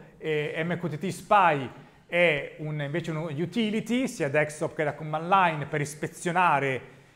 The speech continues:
i pa-, i, i messaggi, l'attività su M Q T T, dato un, un certo to-, un certo topic, mentre l'ultima, M Q T T Lens, è un'estensione, un'applicazione per Chrome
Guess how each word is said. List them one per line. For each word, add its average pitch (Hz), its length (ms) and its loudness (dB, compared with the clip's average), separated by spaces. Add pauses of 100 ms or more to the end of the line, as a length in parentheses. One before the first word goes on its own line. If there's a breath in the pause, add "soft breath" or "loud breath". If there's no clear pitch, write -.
(160 loud breath)
i 143 100 -8
pa-, 175 200 0
i, 143 580 -6
i 156 100 -8
messaggi, 160 560 4
l'attività 147 560 2
su 160 140 -2
M 135 120 -4
Q 143 140 -8
T 180 140 -8
T, 240 320 -2
dato 135 320 -2
un, 143 180 -10
un 135 160 -10
certo 165 300 -6
to-, 185 340 0
un 131 300 -12
certo 123 720 -6 (960)
topic, 269 840 2
mentre 196 340 2
l'ultima, 208 500 2
M 165 160 0
Q 165 80 -6
T 156 120 -10
T 156 120 -10
Lens, 170 400 4
è 214 240 -2
un'estensione, 175 800 0
un'applicazione 190 560 0
per 165 200 0
Chrome 160 720 0